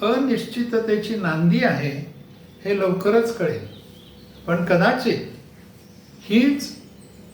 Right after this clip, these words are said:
जागतिक अर्थरचनेची पुनर्रचना असू शकेल.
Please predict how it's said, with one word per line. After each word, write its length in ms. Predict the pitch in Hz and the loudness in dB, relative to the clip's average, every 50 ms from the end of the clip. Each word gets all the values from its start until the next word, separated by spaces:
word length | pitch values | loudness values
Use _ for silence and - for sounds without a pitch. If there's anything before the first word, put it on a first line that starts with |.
| - - - - - - | -20 -20 -20 -20 -10 0
जागतिक 680 | 180 180 170 175 202 226 226 - - - - - - - | 4 4 4 6 4 4 2 2 -2 -6 -8 -8 -6 -4
अर्थरचनेची 960 | 185 185 185 - 226 247 240 202 175 - 190 175 175 175 170 - - 208 262 277 - - - | -4 -4 -4 -2 0 0 2 0 0 -2 -2 -4 -4 -4 -4 -6 -4 -4 -4 -4 -6 -8 -6
पुनर्रचना 840 | 165 160 175 214 240 247 233 196 175 - - 165 151 156 175 208 254 285 - - - | -2 0 2 4 4 4 4 2 0 0 -2 -4 -2 -2 -2 -2 -2 -4 -6 -8 -8
असू 220 | 156 - - 165 | -8 -6 -6 -6
शकेल. 720 | 151 - - 151 - - 175 139 107 101 - - - - | -6 -2 -4 -4 0 2 2 2 2 0 -4 -8 -12 -14